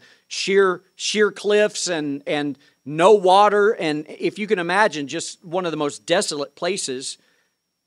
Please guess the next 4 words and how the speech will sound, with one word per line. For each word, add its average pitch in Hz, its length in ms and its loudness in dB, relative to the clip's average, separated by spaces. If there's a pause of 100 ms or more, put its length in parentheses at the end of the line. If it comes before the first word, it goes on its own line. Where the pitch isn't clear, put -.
(300)
on 156 160 -2
the 156 80 -2
planet. 190 640 -2 (1040)
And 196 520 -2